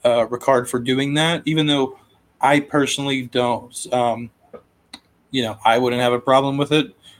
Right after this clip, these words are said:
I personally feel like Guy is, I mean, I say Guy to girls all the time. I say, um, you know, to me, Guy is a, uh, what do you call it, gender neutral word.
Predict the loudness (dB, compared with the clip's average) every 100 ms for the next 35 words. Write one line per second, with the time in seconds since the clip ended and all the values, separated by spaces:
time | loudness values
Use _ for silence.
0 | _ 2 4 4 2 -2 2 2 2 -2
1 | -2 -2 2 0 -2 _ -6 0 2 2
2 | 0 -2 -2 -6 -2 -2 0 -2 -2 0
3 | 4 4 2 -2 -6 -8 _ -2 0 2
4 | 0 -2 -2 -4 -4 -6 _ _ _ -2
5 | -2 0 0 0 0 -2 -6 -10 _ _
6 | _ -4 -2 0 0 -4 -8 -14 _ _
7 | -10 0 2 2 2 0 2 4 4 4
8 | 0 0 -2 -2 -4 -10 _ _ _ _
9 | -4 2 4 2 0 -8 -8 -6 -4 -2
10 | -2 -4 -2 -2 0 -2 -2 -4 -2 0
11 | 2 0 -4 2 4 2 -4